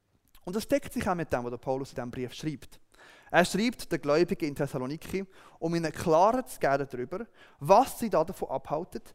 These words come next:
die Freude ganz untrüb zu haben. Also was ich jetzt meine mit dem ist, ihre Angehörigen, die verstorben sind, sie machen sich Sorgen darum, ja, wie steht es um die und so weiter und so fort. Und wann kommt denn Jesus wieder und so? Und hat, hat, hat ihnen Sorgen gemacht. Und er sagt,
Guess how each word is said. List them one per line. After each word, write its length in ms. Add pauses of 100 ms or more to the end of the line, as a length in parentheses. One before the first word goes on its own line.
(400)
die 100
Freude 380
ganz 380
untrüb 540
zu 120
haben. 200 (180)
Also 200
was 80
ich 80
jetzt 140
meine 240
mit 120
dem 200
ist, 200 (800)
ihre 300
Angehörigen, 680
die 80
verstorben 460
sind, 220
sie 100
machen 220
sich 120
Sorgen 360
darum, 220
ja, 140
wie 80
steht 280
es 120
um 120
die 160
und 140
so 80
weiter 160
und 40
so 100
fort. 300
Und 160
wann 160
kommt 240
denn 80
Jesus 260
wieder 240
und 140
so? 160
Und 160
hat, 160
hat, 320
hat 140
ihnen 140
Sorgen 280
gemacht. 240
Und 80
er 40
sagt, 220